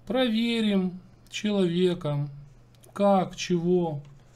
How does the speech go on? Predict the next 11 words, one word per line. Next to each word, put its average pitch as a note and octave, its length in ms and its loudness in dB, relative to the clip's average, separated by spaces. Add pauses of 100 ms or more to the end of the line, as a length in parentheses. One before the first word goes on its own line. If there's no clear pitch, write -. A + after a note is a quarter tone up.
(240)
Есть A#3 320 -2
такая A2+ 360 -4
база? F2+ 360 -12
Есть. D#3+ 720 -4 (680)
Рассказывает F#3+ 760 -2
человек? - 240 -12
Рассказывает. B2+ 840 -4
Наколки F#3+ 680 -2
у A#2+ 100 2
него G#2 500 -2 (840)
есть. E3+ 720 0